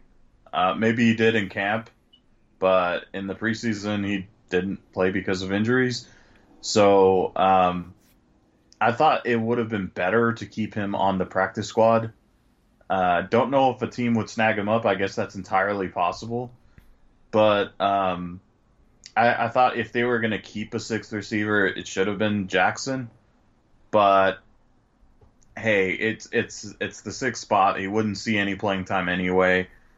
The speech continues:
Um, I'm a little shocked that they didn't, uh, keep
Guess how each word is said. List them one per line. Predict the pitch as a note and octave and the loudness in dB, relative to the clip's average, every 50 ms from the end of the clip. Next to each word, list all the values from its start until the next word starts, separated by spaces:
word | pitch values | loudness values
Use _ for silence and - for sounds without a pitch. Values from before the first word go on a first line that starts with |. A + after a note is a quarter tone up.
| _ _ _ _ _ _ - | _ _ _ _ _ _ -4
Um, | F#2 F#2+ F#2+ F2+ F2 E2+ E2 D#2+ E2+ E2+ E2 D#2 - _ _ _ _ _ _ _ _ _ _ _ _ _ _ _ _ _ _ _ _ _ _ _ - | -2 0 2 2 2 0 0 -2 -4 -6 -10 -14 -14 _ _ _ _ _ _ _ _ _ _ _ _ _ _ _ _ _ _ _ _ _ _ _ -2
I'm | - A#2+ B2 B2 | 0 0 2 2
a | A#2 | 2
little | A#2 B2 D3 F3 F3+ F#3 F3 D3+ | 2 2 2 2 2 2 0 0
shocked | - - C3 C#3+ D3+ D3 - - | 0 0 2 2 2 2 0 -2
that | A#2+ A2 - | -4 -4 -2
they | A2+ G#2+ | -2 -2
didn't, | G#2 G#2+ A2 A2+ A2+ A2 F#2+ - _ _ _ _ _ _ _ _ - | 0 0 0 -2 -2 -4 -6 -8 _ _ _ _ _ _ _ _ -10
uh, | G#2 G2+ G2+ G2 F#2+ F#2 | -6 -4 -4 -4 -4 -6
keep | - - - A2+ A2 - - | -8 -8 -6 -6 -6 -6 -8